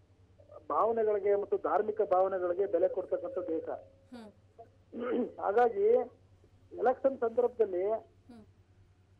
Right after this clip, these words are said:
Speaker 1: ದೇವಂಗಪೇಟೆನಲ್ಲಿ ನಡೆದಂತ ಒಂದು ಪೂಜೆ ಕಾರ್ಯಕ್ರಮಕ್ಕೆ ಹೋಗಿ ಭಾಗವಹಿಸಿದ್ದಾರೆ ಅಷ್ಟೇ. ಅವರ ಕಲ್ಚರ್‌ಗೆ
Speaker 2: ಹ್ಮ್.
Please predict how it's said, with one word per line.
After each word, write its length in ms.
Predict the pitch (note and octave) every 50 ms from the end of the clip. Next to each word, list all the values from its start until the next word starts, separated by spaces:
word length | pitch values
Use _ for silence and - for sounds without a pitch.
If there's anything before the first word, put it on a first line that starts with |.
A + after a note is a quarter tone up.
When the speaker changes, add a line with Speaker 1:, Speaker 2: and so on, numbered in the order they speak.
| - _
Speaker 1:
ದೇವಂಗಪೇಟೆನಲ್ಲಿ 880 | - G3 A3+ B3 C4 C4 B3+ B3+ B3 A#3+ A#3+ A#3 A3+ A3+ A3+ A#3 A#3+ A3
ನಡೆದಂತ 360 | G3+ G3 G#3 G#3+ G#3+ G#3+ -
ಒಂದು 340 | A3 G#3 G#3 G3+ G3+ A3+ A3
ಪೂಜೆ 360 | - - - B3 B3+ C4+ C4
ಕಾರ್ಯಕ್ರಮಕ್ಕೆ 600 | B3+ - A3+ A3+ A#3+ - - A3 A3 A3 - G3+
ಹೋಗಿ 160 | G3 G3+ A#3+
ಭಾಗವಹಿಸಿದ್ದಾರೆ 600 | A3 E3+ E3 F3 F3+ F#3 F#3 F3 - F3 E3 D#3 C#3+
ಅಷ್ಟೇ. 220 | - - - C#3+
ಅವರ 480 | - - - - D3 E3+ G#3+ A#3+ C4 C4 B3+ B3+ A#3+ -
ಕಲ್ಚರ್‌ಗೆ 500 | A3 A#3+ - - B3 A#3+ - G3 F#3+ E3+ F3+ G3+ A3 A3+
Speaker 2:
ಹ್ಮ್. 500 | - - - - _ _ - A3+ G#3+